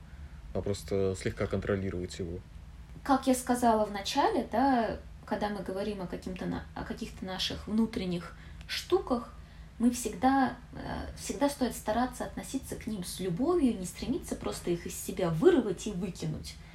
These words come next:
Speaker 2: Это вот так не работает, как мы не можем, э, вырвать из себя органы, просто его выкинуть, точно так же с нашей психикой.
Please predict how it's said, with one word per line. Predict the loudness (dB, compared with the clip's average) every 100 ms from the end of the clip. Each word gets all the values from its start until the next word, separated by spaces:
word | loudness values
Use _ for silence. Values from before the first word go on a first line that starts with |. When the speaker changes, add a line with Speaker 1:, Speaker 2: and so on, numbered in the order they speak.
| -18 -18 -8 -4
Speaker 2:
Это | 2 4 2 0
вот | -6 -2
так | 0 0 0
не | 2
работает, | 2 2 0 -4 -6 -6
как | -6 -4
мы | -2 -2 -2
не | -6 -6
можем, | -4 -4 -2 -4 -8 -14 -16 -8
э, | -6 -4 -6 -4
вырвать | -4 -4 -4
из | -6
себя | -2 0 0 0
органы, | -2 -2 0 -2
просто | -2 -6 -2 0
его | 2
выкинуть, | 2 -2 -6 -4
точно | -4 -2 -4
так | -4 -4
же |
с | -6
нашей | -4 -4 -6
психикой. | -8 -8 -8 -8